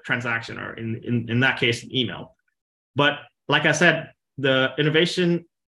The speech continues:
one big innovation that Satoshi did is that instead of knowing who all the computers are in the network,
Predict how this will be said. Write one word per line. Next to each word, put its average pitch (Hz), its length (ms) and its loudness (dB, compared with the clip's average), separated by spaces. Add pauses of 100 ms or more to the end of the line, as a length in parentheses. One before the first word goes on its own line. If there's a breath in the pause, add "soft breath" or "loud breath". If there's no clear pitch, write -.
(440)
one 175 220 0
big 175 140 4
innovation 151 400 -4
that 135 100 -4
Satoshi 151 400 -4
did 135 160 -2
is 127 140 -2
that 127 360 0
instead 160 340 -4
of 151 220 -4
knowing 156 420 0
who 156 260 2
all 147 200 0
the 131 80 -6
computers 151 460 -2
are 127 280 -2
in 135 120 -8
the 139 60 -6
network, 151 480 -2